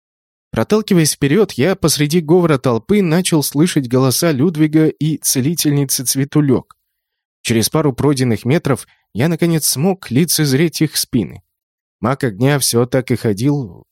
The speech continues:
в бордовой мантии с огненным рисунком. Целительница же, а я даже и не помнил, в чем она была. Кажется, точно не в этой голубой тунике с белоснежной накидкой на плечах.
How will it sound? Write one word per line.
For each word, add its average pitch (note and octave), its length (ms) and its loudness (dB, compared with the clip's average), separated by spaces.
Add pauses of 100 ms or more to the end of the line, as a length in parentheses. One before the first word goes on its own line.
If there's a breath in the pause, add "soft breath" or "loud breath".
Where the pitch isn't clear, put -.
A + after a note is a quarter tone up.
(200)
в - 80 -20
бордовой C3+ 540 0
мантии B2 540 -2
с - 160 -4
огненным A2+ 440 0
рисунком. G2+ 600 -6 (360 soft breath)
Целительница B2+ 720 -2
же, F2 240 -4 (460)
а G#2+ 100 0
я G#3 140 2
даже F3+ 240 0
и - 20 0
не F3+ 140 0
помнил, C3+ 340 -4
в - 80 -14
чем G2 200 -6
она F#2 120 -4
была. F2+ 300 -4 (340)
Кажется, D#3+ 460 0
точно C#3+ 440 0
не A2+ 140 0
в A2 80 0
этой A2 360 0
голубой A#2 440 0
тунике A#2+ 560 -2 (240 soft breath)
с A2+ 100 -2
белоснежной A#2 680 0
накидкой G#2+ 500 -2
на A2 100 -2
плечах. A#2 480 -6